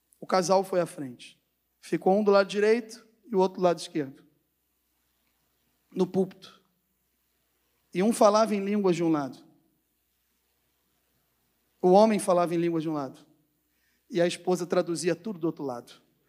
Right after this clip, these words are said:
Um falava em línguas do lado. E a outra, e a esposa traduzia tudo do outro lado. Tinha o dom de interpretação. E você percebe quando as coisas são de Deus, porque não há meninice.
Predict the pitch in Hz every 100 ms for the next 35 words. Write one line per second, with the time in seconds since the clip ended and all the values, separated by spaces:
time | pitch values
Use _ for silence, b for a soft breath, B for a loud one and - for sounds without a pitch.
0 | _ - 190 202 208 208 214 220 220 220
1 | 208 220 214 185 - - _ _ _ _
2 | - 185 180 196 202 180 - - 180 175
3 | 165 - 190 185 180 175 165 139 170 160
4 | - 226 175 170 165 139 123 120 - -
5 | _ _ _ _ _ _ _ _ _ _
6 | _ _ _ _ _ _ _ _ _ _
7 | _ _ _ _ _ _ _ _ _ _
8 | _ _ _ - 196 160 208 214 190 208
9 | 185 165 185 185 160 - 156 143 135 _
10 | _ _ _ _ _ _ _ _ b b
11 | 208 208 254 247 240 175 240 247 - 220
12 | 208 - 208 196 202 196 175 165 202 -
13 | 196 196 220 214 202 190 175 214 220 -
14 | -